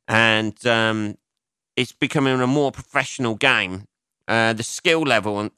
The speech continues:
is, is fucking unbelievable on some of the players.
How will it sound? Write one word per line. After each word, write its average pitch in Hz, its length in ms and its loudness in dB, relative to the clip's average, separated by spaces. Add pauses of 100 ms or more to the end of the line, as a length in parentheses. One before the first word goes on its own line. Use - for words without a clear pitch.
is, 113 300 -4
is 120 180 -2
fucking 147 400 -4
unbelievable 151 720 -2
on 85 140 -6
some 98 120 -10
of 90 80 -8
the 80 60 -8
players. 67 400 -12